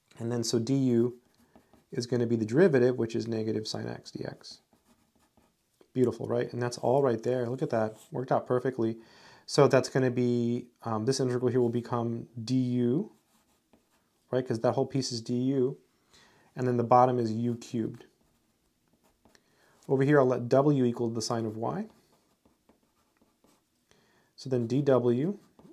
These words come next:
is simply cosine y D Y. And so all of that is here. So this is gonna be D W over W cubed. Really nice.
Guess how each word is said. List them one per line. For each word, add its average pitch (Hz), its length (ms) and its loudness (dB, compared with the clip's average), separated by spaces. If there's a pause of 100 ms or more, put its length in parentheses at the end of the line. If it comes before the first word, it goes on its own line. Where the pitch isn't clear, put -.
(140)
is 120 100 -2
simply 123 320 -2
cosine 123 480 -4
y 120 440 -6 (2000)
D 131 180 -2
Y. 143 340 0 (1000)
And 123 160 -4
so 123 120 2
all 123 220 6
of 117 120 4
that 120 400 4
is 117 240 -4
here. 123 400 -6 (100)
So - 180 -8
this 120 200 -2
is 120 80 -6
gonna 123 180 -2
be 113 440 -2 (720)
D 120 220 -4
W 135 560 2 (760)
over 120 500 2
W 117 460 -2
cubed. - 340 -8 (1400)
Really 127 240 2
nice. 113 320 -8